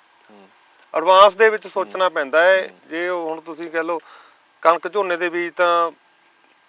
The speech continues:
Speaker 2: ਕਣਕ ਦਾ ਬੀਜ ਆਪਾਂ ਕਹਿ, ਐਗਜ਼ਾਂਪਲ ਮੈਂ ਤੁਹਾਨੂੰ ਦੇ ਰਿਹਾ,
Speaker 1: ਹੂੰ।
Speaker 2: ਮਾਰਚ ਦੇ ਵਿੱਚ ਉਹਨੂੰ, ਅਪ੍ਰੈਲ ਦੇ ਵਿੱਚ ਪਤਾ ਲੱਗ ਜਾਂਦਾ ਵੀ ਮੈਂ ਅਗਲੇ ਸਾਲ ਇਹ ਲਾਉਣਾ,
Speaker 1: ਹੂੰ।
Speaker 2: ਉਹਨੇ ਆਪਣਾ ਖੇਤ ਛਾਂਟ ਕੇ ਰੱਖ ਲੈਣਾ ਹੈ।
Speaker 1: ਹੂੰ।
Speaker 2: ਸਾਨੂੰ ਇਹ ਪਤਾ ਹੈ ਅਗਲੇ ਸਾਲ ਜਿਹੜੇ ਅਸੀਂ, ਅ,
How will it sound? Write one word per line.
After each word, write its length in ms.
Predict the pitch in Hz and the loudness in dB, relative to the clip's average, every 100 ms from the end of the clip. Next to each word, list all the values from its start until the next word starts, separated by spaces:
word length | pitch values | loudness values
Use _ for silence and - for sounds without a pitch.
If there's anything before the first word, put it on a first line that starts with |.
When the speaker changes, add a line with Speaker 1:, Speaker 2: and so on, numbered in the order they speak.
| _ _ 135 _ | _ _ -20 _
Speaker 2:
ਕਣਕ 280 | 180 175 175 | -2 -2 0
ਦਾ 160 | 180 180 | -2 -2
ਬੀਜ 260 | 170 165 | -2 -4
ਆਪਾਂ 220 | 170 170 160 | -4 -4 -6
ਕਹਿ, 140 | 160 | -4
ਐਗਜ਼ਾਂਪਲ 520 | 156 143 151 139 156 | -4 -4 -4 -4 -4
ਮੈਂ 160 | 147 143 | -6 -6
ਤੁਹਾਨੂੰ 260 | 151 147 | -8 -8
ਦੇ 160 | 139 123 | -8 -10
ਰਿਹਾ, 240 | 123 170 - _ _ | -10 -14 -18 _ _
Speaker 1:
ਹੂੰ। 160 | 110 104 _ _ | -20 -20 _ _
Speaker 2:
ਮਾਰਚ 340 | 156 170 - | 6 6 6
ਦੇ 100 | 185 | -4
ਵਿੱਚ 160 | 185 190 | -6 -4
ਉਹਨੂੰ, 240 | 190 190 165 170 | -6 -6 -6 -2
ਅਪ੍ਰੈਲ 300 | 180 175 185 | 4 4 4
ਦੇ 80 | |
ਵਿੱਚ 140 | 185 185 | -2 -4
ਪਤਾ 240 | 180 185 | -2 2
ਲੱਗ 100 | 175 | 2
ਜਾਂਦਾ 140 | 165 175 | 0 -2
ਵੀ 60 | |
ਮੈਂ 220 | 170 175 | 0 2
ਅਗਲੇ 240 | 170 175 165 | 2 0 -2
ਸਾਲ 260 | 170 160 | 0 0
ਇਹ 180 | 170 180 | 0 -2
ਲਾਉਣਾ, 240 | 170 147 151 | 0 0 0
Speaker 1:
ਹੂੰ। 80 | |
Speaker 2:
ਉਹਨੇ 160 | 160 175 | -4 -4
ਆਪਣਾ 260 | 165 160 156 | -6 -6 -6
ਖੇਤ 200 | 160 143 - | -8 -10 -6
ਛਾਂਟ 240 | 151 135 | -6 -4
ਕੇ 140 | 147 | -4
ਰੱਖ 220 | 147 139 139 | -2 -2 -6
ਲੈਣਾ 240 | 127 113 | -10 -12
ਹੈ। 60 | 107 _ _ | -18 _ _
Speaker 1:
ਹੂੰ। 80 | 107 101 _ _ _ _ _ _ _ _ _ _ | _ _ _ _ _ _ _ _ _ _ _ _
Speaker 2:
ਸਾਨੂੰ 580 | 170 175 202 208 214 208 | -2 0 0 -2 -2 -2
ਇਹ 100 | 208 | -2
ਪਤਾ 260 | 214 196 202 | 0 4 4
ਹੈ 120 | 202 | 4
ਅਗਲੇ 240 | 190 196 | 2 0
ਸਾਲ 240 | 185 185 185 | 0 0 0
ਜਿਹੜੇ 220 | 190 214 | -2 -4
ਅਸੀਂ, 200 | 196 | -6
ਅ, 20 | 196 | -14